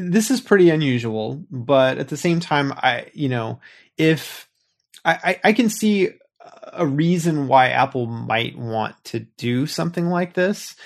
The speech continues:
even if they're not necessarily planning on releasing I O S thirteen point one immediately upon the release of the new iPhone.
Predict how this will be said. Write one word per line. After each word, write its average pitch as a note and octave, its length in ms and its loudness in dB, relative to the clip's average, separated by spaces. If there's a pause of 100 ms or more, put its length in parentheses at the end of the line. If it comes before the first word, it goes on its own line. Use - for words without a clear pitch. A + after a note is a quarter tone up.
(220)
even A#3 320 2
if G#3 180 4
they're F3+ 120 4
not D#3+ 280 4
necessarily C#3+ 880 0
planning B2+ 420 -2
on A#2 160 -4
releasing A#2 760 -6
I B2+ 160 0
O A#2+ 100 0
S A#2 140 -6
thirteen A#2+ 360 -6
point A#2+ 240 -8
one A2+ 200 -6
immediately A2+ 560 -4
upon A2 420 -4
the G#2+ 80 -8
release G#2+ 420 -10
of G#2+ 120 -10
the G#2+ 100 -10
new G#2 420 -10
iPhone. G#2+ 580 -8